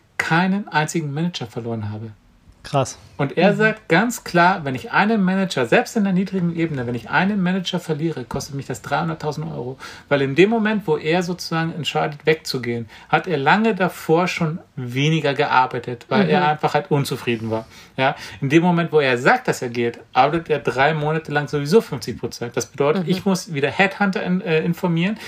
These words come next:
Speaker 1: die mir einen guten Managerersatz besorgen. So, der Managerersatz, ja, also der, der neue Manager muss aber erstmal eingearbeitet werden.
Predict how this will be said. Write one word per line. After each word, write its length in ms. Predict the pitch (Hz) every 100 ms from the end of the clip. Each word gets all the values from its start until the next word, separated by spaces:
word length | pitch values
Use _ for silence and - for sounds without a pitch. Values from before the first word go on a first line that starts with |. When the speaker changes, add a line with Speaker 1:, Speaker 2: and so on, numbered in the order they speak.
| - -
Speaker 1:
die 140 | 156 143
mir 400 | 143 147 190 -
einen 200 | 165 156
guten 280 | 160 160 135
Managerersatz 840 | 135 135 156 - 165 143 165 -
besorgen. 540 | - 143 147 160 190 226 - -
So, 200 | - 165
der 120 | 151 143
Managerersatz, 840 | 165 185 196 160 139 156 220 -
ja, 160 | 143 160
also 160 | 139
der, 220 | 131 135
der 120 | 131 127
neue 300 | 127 143 170
Manager 400 | 170 185 180 180
muss 160 | 180
aber 180 | 202 190
erstmal 260 | 190 - 240
eingearbeitet 640 | 240 185 147 120 127 117
werden. 220 | 123 120